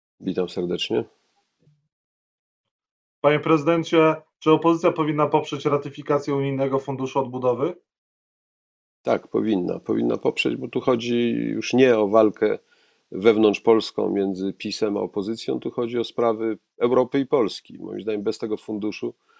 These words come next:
Speaker 1: perspektywa, y, jest fatalna, więc, y, to trzeba wytłumaczyć, że czynią to z tych właśnie powodów, y, właśnie pomocy dla wspólnej, zintegrowanej Europy i wsparcia dla polskiej gospodarki i poprzeć, poprzeć.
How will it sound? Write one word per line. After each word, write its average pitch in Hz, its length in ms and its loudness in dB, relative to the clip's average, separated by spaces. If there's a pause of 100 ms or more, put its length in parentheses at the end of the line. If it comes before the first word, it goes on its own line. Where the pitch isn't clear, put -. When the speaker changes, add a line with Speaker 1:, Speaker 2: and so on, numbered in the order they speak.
(220)
Speaker 1:
perspektywa, 104 800 -2 (480)
y, 101 40 -6
jest 101 220 -8
fatalna, 107 480 0
więc, 80 420 -10
y, 90 180 -8 (720)
to 127 100 2
trzeba 127 160 4
wytłumaczyć, 107 580 0
że 87 180 -4 (240)
czynią 101 360 2
to 98 120 -4
z - 120 -8
tych 107 180 2
właśnie 98 300 0
powodów, 95 840 -6
y, 104 320 -2 (460)
właśnie 95 480 -4
pomocy 110 460 4
dla 87 340 -6
wspólnej, 101 580 0
zintegrowanej 95 680 -4
Europy 87 520 -6 (460)
i 87 60 -10
wsparcia 95 540 -2
dla 90 320 -2 (400)
polskiej 101 340 -4
gospodarki 92 640 -4
i - 60 -6
poprzeć, - 420 -6
poprzeć. - 500 -8